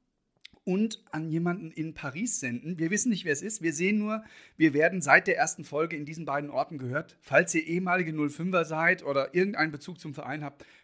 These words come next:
meldet euch doch mal, würde uns doch wissen, wer uns da in so weiter Ferne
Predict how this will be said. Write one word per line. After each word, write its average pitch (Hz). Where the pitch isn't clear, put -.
meldet 180
euch 156
doch 143
mal, 135
würde 175
uns 160
doch 120
wissen, 135
wer 127
uns 123
da 127
in 117
so 131
weiter 160
Ferne 120